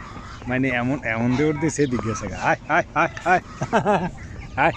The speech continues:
আয়, এই যে কান্না, এই যে কান্না। মাশাআল্লাহ, মাশাআল্লাহ। মানে এগুলা বেড়া ক্রাক তারা নাই দৌড় দিয়া। আমার কাছে ভালো লাগে, মাশাআল্লাহ। বিশেষ করে এই যে ব্রাহ্মা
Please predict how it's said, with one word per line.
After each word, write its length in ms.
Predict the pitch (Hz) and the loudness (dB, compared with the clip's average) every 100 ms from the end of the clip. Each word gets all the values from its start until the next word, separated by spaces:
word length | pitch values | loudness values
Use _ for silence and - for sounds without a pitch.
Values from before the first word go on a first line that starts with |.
| - | 2
আয়, 160 | 156 139 | 4 6
এই 140 | 180 | 6
যে 100 | 254 | 6
কান্না, 260 | 202 196 160 | 4 4 4
এই 160 | 226 | 4
যে 120 | 247 214 | 2 2
কান্না। 280 | 196 147 127 160 131 - - - - - - - | 0 -2 -2 -2 -2 -4 -10 -10 -8 -10 -10 -6
মাশাআল্লাহ, 720 | 120 123 107 - 104 92 90 101 | -2 0 0 -4 -4 -4 -6 -4
মাশাআল্লাহ। 720 | 120 110 - - 92 - - - - - - - - - - | -4 -4 -6 -8 -10 -10 -12 -12 -14 -16 -16 -16 -14 -14 -12
মানে 240 | - 107 110 | -8 -4 -2
এগুলা 320 | 110 107 113 113 | 0 0 0 0
বেড়া 260 | 110 131 | 0 -2
ক্রাক 260 | 117 131 135 - | -2 -2 -2 -2
তারা 200 | 120 110 | -2 -2
নাই 180 | 110 104 | -2 -4
দৌড় 280 | 113 110 98 | -4 -4 -4
দিয়া। 180 | 101 87 - - - - - - - - - - - - - - 180 185 151 - 190 - - - - - - - - | -6 -8 -12 -14 -14 -12 -14 -12 -14 -14 -16 -14 -6 -2 0 0 -2 -2 -4 -4 -6 -6 -12 -12 -10 -8 -6 -6 -8
আমার 160 | - 151 | -8 -4
কাছে 200 | 135 139 | -2 0
ভালো 220 | 127 131 | 0 0
লাগে, 180 | 131 117 | 0 0
মাশাআল্লাহ। 600 | 107 95 - 95 87 - - - - - - - - | -2 -6 -6 -6 -6 -8 -12 -12 -12 -12 -14 -14 -14
বিশেষ 320 | - 123 113 - | -6 -4 -4 -4
করে 200 | 113 110 | -2 0
এই 100 | 110 | 0
যে 120 | 110 110 - - - - - - - | 0 -2 -6 -8 -10 -12 -12 -12 -6
ব্রাহ্মা 440 | 107 117 113 107 | 0 2 4 2